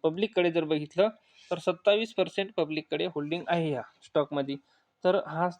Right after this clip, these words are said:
थोडा स्टॉक रिस्की असू शकतो. तर आपणाला अशी कॅपिटल या स्टॉकमध्ये इन्व्हेस्टमेंट करायची. मित्रांनो, साईटवर जर बघितलं तर आपण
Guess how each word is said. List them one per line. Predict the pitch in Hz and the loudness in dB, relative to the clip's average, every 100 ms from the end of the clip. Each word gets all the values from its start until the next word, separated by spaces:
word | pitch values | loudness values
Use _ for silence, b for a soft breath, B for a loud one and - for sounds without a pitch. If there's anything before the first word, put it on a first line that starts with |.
| - | 0
थोडा | 175 180 | 4 4
स्टॉक | - 165 170 160 | 2 0 0 -2
रिस्की | 160 - 175 | -4 0 0
असू | 160 - | 0 -2
शकतो. | 170 - 196 - _ _ _ - | -4 -2 -2 -4 _ _ _ 0
तर | 180 | 2
आपणाला | 165 185 185 - | 4 4 2 0
अशी | 175 - | -4 -2
कॅपिटल | 208 190 196 196 | -2 -2 -2 2
या | 190 | 2
स्टॉकमध्ये | 185 180 180 180 175 | 2 0 2 0 0
इन्व्हेस्टमेंट | 175 160 170 165 | -2 -2 -4 0
करायची. | 165 160 156 208 254 _ _ _ _ _ _ _ _ _ _ _ _ _ _ _ _ _ _ _ - | 2 2 0 -8 -10 _ _ _ _ _ _ _ _ _ _ _ _ _ _ _ _ _ _ _ -10
मित्रांनो, | 147 170 175 180 175 | -8 -2 -2 -2 -4
साईटवर | - 156 160 170 165 | -2 -2 0 0 2
जर | 170 | 0
बघितलं | 160 165 160 170 | 2 0 -2 -2
तर | 170 | 0
आपण | 156 - 165 165 | 0 0 -2 -4